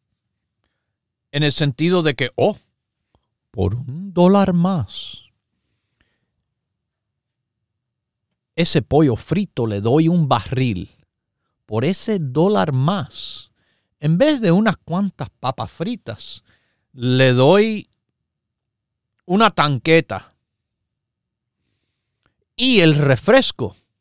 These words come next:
ay, no se preocupe, ahí va a tener refresco para todo el día, aunque se lo tome en media hora. Lleno de azúcar. Sí, las porciones han aumentado tremendamente, pero en la dieta lo dice.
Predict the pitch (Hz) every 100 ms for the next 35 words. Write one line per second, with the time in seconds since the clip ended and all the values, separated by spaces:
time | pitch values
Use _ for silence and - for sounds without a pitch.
0 | _ _ 104 107 90 98 - 120 107 90
1 | 120 107 90 - _ _ _ _ 101 110
2 | 165 151 147 160 139 147 147 135 117 160
3 | 196 - - 180 147 135 123 - 165 180
4 | 165 156 208 170 131 131 135 - 120 113
5 | 135 147 151 - 113 110 120 131 127 110
6 | 110 107 85 - _ _ _ _ _ _
7 | _ _ _ _ _ _ _ 135 156 311
8 | 339 269 226 196 170 - 196 180 131 85
9 | - _ _ _ _ _ _ _ _ _
10 | _ _ - - 143 165 175 135 - 113
11 | - 143 151 175 156 - 143 160 175 139
12 | 131 123 113 - 127 151 170 - - 123
13 | 123 175 180 165 208 196 165 202 220 233
14 | 233 233 302 - 262 214 277 311 - 208